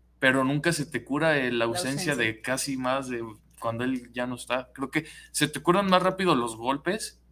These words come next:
Speaker 1: y se te pueden curar que una ausencia. Una ausencia, ¿de dónde sacas un curita? ¿De dónde sacas el agua oxigenada para rellenar, para que se cure? O sea, ¿de dónde sacas, de dónde, de dónde quitas como esa herida ya? ¿Dónde,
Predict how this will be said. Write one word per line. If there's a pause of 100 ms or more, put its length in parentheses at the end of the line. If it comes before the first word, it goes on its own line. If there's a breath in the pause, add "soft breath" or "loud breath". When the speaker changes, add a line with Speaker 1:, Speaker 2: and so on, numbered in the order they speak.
Speaker 1:
y
se
te
pueden
curar (500 soft breath)
que
una
ausencia.
Una
ausencia,
¿de
dónde
sacas
un
curita?
¿De
dónde
sacas (240 loud breath)
el
agua
oxigenada
para
rellenar,
para
que
se
cure? (220)
O
sea,
¿de
dónde
sacas,
de (180)
dónde, (440 loud breath)
de
dónde
quitas
como
esa
herida
ya? (220)
¿Dónde,